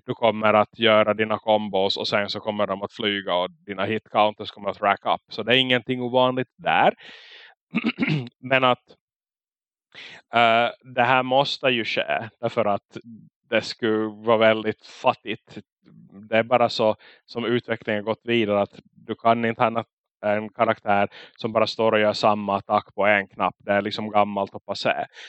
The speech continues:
Så n-, trycker du på en knapp idag så gör du God of War style så börjar du göra en massa kombos. Och beroende på vart du trycker, direktion och kanske kombinerat med ol-,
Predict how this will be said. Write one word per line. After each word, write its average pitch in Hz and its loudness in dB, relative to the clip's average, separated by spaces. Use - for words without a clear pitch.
Så 104 0
n-, 120 -12
trycker 110 -8
du 104 -10
på - -4
en 104 0
knapp 113 -4
idag 110 6
så 123 0
gör 113 6
du 117 0
God 113 4
of 110 2
War 110 4
style 104 2
så 117 -6
börjar 101 0
du 107 -4
göra 107 4
en 107 0
massa 104 -4
kombos. 104 -2
Och 113 -10
beroende 110 0
på 110 -4
vart 110 0
du 107 -14
trycker, 98 -4
direktion 110 0
och 95 -8
kanske 104 -2
kombinerat 104 0
med 107 -4
ol-, 104 -6